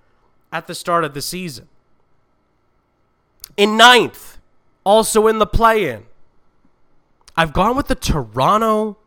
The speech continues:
Raptors. And one of the reasons I've done this, remember, Raptors finished fifth last season. But in all honesty, I, I don't know what to make of Toronto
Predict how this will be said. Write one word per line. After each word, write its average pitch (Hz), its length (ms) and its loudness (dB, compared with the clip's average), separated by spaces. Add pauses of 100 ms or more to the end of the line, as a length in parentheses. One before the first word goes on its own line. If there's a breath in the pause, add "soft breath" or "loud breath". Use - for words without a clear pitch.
(480)
Raptors. 113 840 -8
And 165 280 -6
one 190 200 0
of 339 140 -6
the 294 100 -6
reasons 147 560 -6
I've 120 220 -6
done 117 240 -12
this, - 220 -18
remember, 170 360 0 (420 soft breath)
Raptors 269 500 -4
finished 202 400 -4
fifth - 640 -8 (560)
last 123 380 -6
season. 113 400 -16 (1300)
But 202 320 -2 (1040)
in 202 120 -6
all 277 220 4
honesty, 139 760 -2 (840)
I, 190 100 -4 (100)
I 208 100 0
don't 330 200 2
know 339 120 2
what 302 240 4
to 254 100 -2
make 254 520 -2 (100)
of 143 200 -6
Toronto 120 600 -4